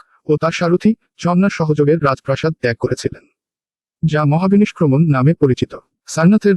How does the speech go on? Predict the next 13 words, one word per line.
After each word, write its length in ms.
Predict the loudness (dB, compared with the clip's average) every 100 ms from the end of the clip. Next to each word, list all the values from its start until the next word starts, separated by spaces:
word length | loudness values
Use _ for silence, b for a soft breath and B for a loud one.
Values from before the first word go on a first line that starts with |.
| 2
মূল 160 | 2 0
স্তম্ভ 400 | -2 0 2 2
থেকে 280 | 0 0 -2
ঘণ্টা 360 | 0 0 0 -4
আকৃতির 420 | -4 -2 0 0
পদ্মটি 440 | 2 2 2 2
বাদ 200 | 2 0
দিয়ে 200 | 2 2 2
জাতীয় 360 | -2 0 0
প্রতীকটি 560 | 0 0 -2 -2 0 0
গৃহীত 280 | 2 0 -2
হয়েছে। 380 | -4 -6 -8 -14 _ _ _ _ _ _ _
অ্যাবাকাসের 560 | -4 -2 0 -2 0 -2